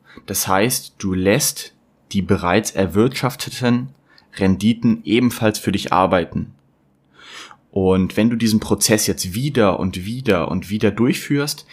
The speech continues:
kann sich diese Wirkung des Zinseszins komplett entfalten. Je mehr Zeit du deiner Investition gibst und je mehr Mittel du ihr zuführen kannst, desto schneller und effektiver kann der Zinseszins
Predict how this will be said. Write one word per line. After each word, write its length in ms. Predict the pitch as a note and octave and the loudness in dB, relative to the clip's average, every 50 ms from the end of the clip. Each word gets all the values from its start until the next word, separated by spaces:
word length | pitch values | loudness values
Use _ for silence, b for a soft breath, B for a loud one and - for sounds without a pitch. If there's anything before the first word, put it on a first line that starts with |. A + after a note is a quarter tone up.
| B B B B - | B B B B -4
kann 240 | - B2 A#2 D3+ D3 | 0 2 2 2 2
sich 140 | C#3+ C3+ | 0 -2
diese 300 | - C3 B2 A2 G#2+ G2 | -2 -2 -2 -2 0 2
Wirkung 380 | G2+ G2+ G#2+ G#2+ - B2 A2 G#2 | 2 2 2 2 0 -2 -2 -2
des 160 | G2 F#2 - | -2 -4 -4
Zinseszins 680 | - - G#2+ A2 A2 G#2+ - - - G2+ G2+ G2+ - - | 0 0 2 2 0 -2 -4 -2 0 0 0 0 -2 -4
komplett 440 | - - G2+ F#2+ - - A2 G#2+ - | -2 -2 -2 -2 -2 0 -2 -2 0
entfalten. 680 | - G2+ G2 - - G2 F#2 G2 G2 - B2+ B2 A2+ - _ _ _ _ B B B B B B B B B B | -2 -4 -4 -2 0 0 2 2 2 0 -4 -6 -6 -8 _ _ _ _ B B B B B B B B B B
Je 160 | B - G2+ G#2+ | B -2 2 2
mehr 180 | G#2+ G#2 G2+ | 2 2 0
Zeit 600 | G#2 - - C3 C3 D#3+ C#3 G2 - - - - _ _ _ _ _ _ _ _ _ - | 0 -2 -2 0 0 0 0 0 -2 -6 -12 -14 _ _ _ _ _ _ _ _ _ -8
du 100 | - G2 | -8 -4
deiner 340 | F#2 - G2 B2 D#3 D#3 C3 | 0 2 2 4 4 2 0
Investition 680 | C#3+ C3 A#2 C3 - A#2 - - - A#2+ A#2+ B2+ B2+ G#2+ | 0 -2 -2 -4 -6 -6 -6 -4 0 2 4 4 4 2
gibst 420 | G#2 F2+ - - - - - - b b b b b b | 0 -2 -2 -4 -10 -12 -14 -20 b b b b b b
und 220 | b - G2 G2+ G#2 | b -2 -2 0 2
je 100 | G2+ F#2+ | 2 2
mehr 160 | F#2+ F#2+ F2+ | 2 2 2
Mittel 580 | F#2 G2 A#2+ D#3 - - A2 F2 D#2 D#2+ E2 - _ _ _ _ _ - - - | 2 2 2 2 2 2 2 2 2 0 -4 -8 _ _ _ _ _ -20 -18 -12
du 120 | - - | -10 -8
ihr 180 | - E2+ F#2 - | -6 -6 -4 -2
zuführen 600 | - - - - G#3+ - - - G2+ F2+ E2+ D2+ | -2 0 0 0 0 -2 0 0 0 0 -2 -4
kannst, 480 | - - E2 D2+ D2 - - - - _ _ _ _ b b b b b b b b b b | -6 -6 -6 -6 -6 -8 -12 -16 -20 _ _ _ _ b b b b b b b b b b
desto 260 | - G2 G2 - A2 | -2 -2 0 0 0
schneller 520 | G#2 - - - G#2+ G#2 A#2 B2+ B2+ C3 - | 0 0 2 2 2 2 4 4 2 2 0
und 160 | - G#2 G2+ | -2 -2 -2
effektiver 580 | - G#2+ - A2+ - - - - A#2 A2 A#2+ A2 | -2 -2 -2 -4 -6 -6 -4 -2 -2 0 0 -2
kann 280 | - - - A2+ B2 B2+ | -4 -2 -2 0 2 2
der 140 | A#2+ A2 | 2 0
Zinseszins 840 | - - B2 A2+ G#2+ A2 - - - - G2+ G2 G2+ - - - | 0 2 2 2 2 0 -2 -2 0 2 2 2 2 0 -2 -6